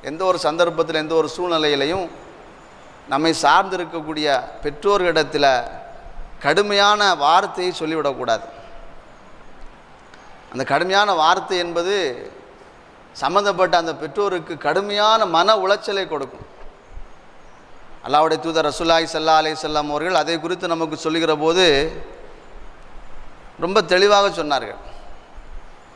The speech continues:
ரிலல் ரப்பி ஃபி ரிலல் வாலித், வ சஹத்து ரப்பி ஃபி சஹத்தில் வாலித். பெற்றோருடைய பொருத்தத்தில் தான் அல்லாஹ்வுடைய பொருத்தமே இருக்கிறது.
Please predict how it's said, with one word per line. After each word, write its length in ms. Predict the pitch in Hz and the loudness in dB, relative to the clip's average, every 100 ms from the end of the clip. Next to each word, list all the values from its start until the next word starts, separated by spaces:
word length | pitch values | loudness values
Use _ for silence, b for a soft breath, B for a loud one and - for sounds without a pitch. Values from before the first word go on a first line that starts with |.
| - - - - - - | -20 -20 -20 -20 -20 -6
ரிலல் 280 | 147 185 185 | 2 4 4
ரப்பி 340 | 170 160 202 381 - - | 2 0 -6 -6 -10 -6
ஃபி 100 | 160 | -2
ரிலல் 320 | 143 156 143 | 2 2 4
வாலித், 400 | 127 131 135 - - - | 4 4 2 -6 -12 -6
வ 60 | 127 131 | -4 0
சஹத்து 360 | 147 170 170 196 170 | 0 0 -4 -2 -2
ரப்பி 360 | 147 190 330 - | -2 -6 -10 -10
ஃபி 100 | 147 139 | -8 -2
சஹத்தில் 420 | 135 135 - 123 | -2 -2 -6 0
வாலித். 380 | 117 117 - - - - - - - - - - - - - - - - - - - - | 2 2 0 -12 -14 -18 -20 -20 -20 -20 -20 -20 -20 -20 -20 -20 -20 -20 -20 -20 -20 -8
பெற்றோருடைய 680 | 139 135 185 202 185 175 170 | -6 0 4 6 6 4 2
பொருத்தத்தில் 600 | 135 151 160 165 156 156 | 2 0 0 -2 2 2
தான் 160 | 175 147 | 4 2
அல்லாஹ்வுடைய 380 | 147 170 170 165 147 | 4 2 2 -2 -4
பொருத்தமே 300 | 156 160 151 | -4 -4 -4
இருக்கிறது. 500 | 139 127 110 107 | -4 -4 -8 -10